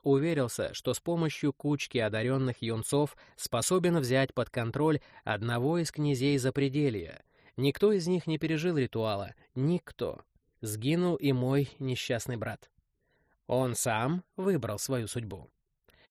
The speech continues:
Я склонил голову в знак согласия и не стал говорить, что вина целиком и полностью лежит на профессоре Костеле.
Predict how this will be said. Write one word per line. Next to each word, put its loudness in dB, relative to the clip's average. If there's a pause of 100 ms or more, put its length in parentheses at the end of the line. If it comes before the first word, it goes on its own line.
(600)
Я 4
склонил 2
голову 2
в 0
знак 0
согласия 0
и -2
не 0
стал -4
говорить, -4
что -2
вина 0
целиком -2
и -2
полностью 0 (260)
лежит 0
на 0
профессоре -2
Костеле. -4